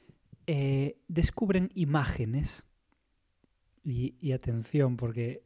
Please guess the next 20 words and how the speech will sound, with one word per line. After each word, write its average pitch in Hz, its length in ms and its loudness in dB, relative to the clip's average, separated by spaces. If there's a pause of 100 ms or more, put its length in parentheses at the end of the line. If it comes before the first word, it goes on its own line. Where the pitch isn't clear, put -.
es, 123 180 -8
es 214 200 -6
que - 100 -6
es 123 120 -6
flipante, 123 720 -4 (1120)
em, 127 800 2 (1600)
imágenes 190 720 4
de 160 120 0
la 139 100 0
Tierra 151 540 0 (180)
prehistórica - 1000 0 (720)
e 247 80 4
incluso 247 960 6
imágenes 190 800 -4 (160)
de 151 200 -2
la 135 140 -2
Tierra, 156 460 -2
del 123 260 -4
planeta 139 480 0
Tierra, 165 480 -2